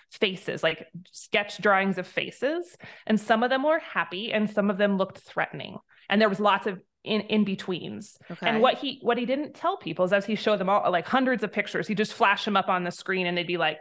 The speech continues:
Speaker 1: "Threatening, non-threatening,
Speaker 2: Okay.
Speaker 1: threatening." He didn't tell them that as time went on, he showed less threatening images. So they were, uh,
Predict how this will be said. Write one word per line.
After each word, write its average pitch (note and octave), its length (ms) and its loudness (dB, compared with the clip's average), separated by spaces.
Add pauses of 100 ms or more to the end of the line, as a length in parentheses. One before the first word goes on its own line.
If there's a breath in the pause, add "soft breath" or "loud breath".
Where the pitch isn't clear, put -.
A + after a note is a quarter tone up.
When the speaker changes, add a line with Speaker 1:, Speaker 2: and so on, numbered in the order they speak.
(100)
Speaker 1:
"Threatening, F3 420 0 (100)
non-threatening, G3 680 -2
Speaker 2:
Okay. F3 300 2
Speaker 1:
threatening." D#3+ 360 -4 (640)
He C4 140 -6
didn't D#4+ 220 0
tell E4 220 2
them G3+ 200 2
that G3 220 0
as G3+ 140 -2
time A3+ 220 -2
went G#3 100 0
on, G3+ 180 2
he G#3 180 -6
showed G3+ 260 0
less F#3+ 400 -2 (480)
threatening F3 440 0
images. - 640 -10 (1000)
So G#3+ 120 4
they G3+ 120 4
were, G3+ 240 2
uh, A3+ 160 6